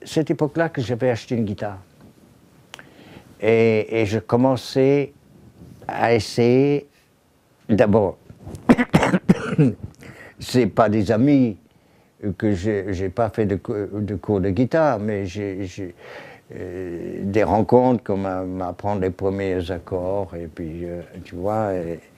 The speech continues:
et puis je commence à chanter des, des folk songs, surtout en anglais. Et c'est Woody Guthrie, c'est Pete Seeger, et, euh, et mais là, j'essayais d'oser de chanter en, en, en français,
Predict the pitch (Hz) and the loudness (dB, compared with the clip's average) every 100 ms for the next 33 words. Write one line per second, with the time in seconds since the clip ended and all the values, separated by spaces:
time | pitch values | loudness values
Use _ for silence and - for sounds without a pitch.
0 | - - - - - - 90 - 95 90 | -20 -20 -18 -20 -20 -8 -8 -4 -6 -6
1 | - 104 110 107 107 92 90 101 117 90 | -2 2 2 0 2 2 2 -2 -4 -4
2 | 120 104 92 98 104 95 87 92 - 113 | -4 -4 -4 -8 -10 -10 -6 -8 -8 -8
3 | 92 - - 110 113 104 95 90 123 202 | -8 -8 -2 0 0 0 -2 -2 -2 -2
4 | - 110 104 - 110 107 110 104 80 117 | -8 -12 -8 0 2 4 6 4 4 2
5 | 110 - 117 127 113 101 95 - 107 - | 0 -2 2 2 0 -2 -4 -2 -4 -4
6 | - 107 104 90 107 113 117 110 - 101 | -4 0 0 2 0 2 -2 -6 -2 2
7 | 98 95 92 90 90 90 87 82 _ _ | 4 4 2 2 0 -4 -6 -10 _ _
8 | _ - - 117 110 110 131 190 208 - | _ -20 0 4 6 6 4 4 0 -4
9 | 110 131 123 - 131 143 175 208 190 _ | -2 0 -2 0 0 2 2 0 -6 _
10 | _ _ _ _ _ _ _ _ 113 113 | _ _ _ _ _ _ _ _ -8 -8
11 | 117 - _ _ 151 127 135 117 151 139 | -8 -16 _ _ 4 6 8 6 4 4
12 | 117 - 104 95 131 123 113 101 107 98 | 0 -2 -8 -4 -4 -2 -4 -8 -12 -6
13 | 107 98 107 95 - 123 160 | -6 -6 -6 -8 -6 -6 -6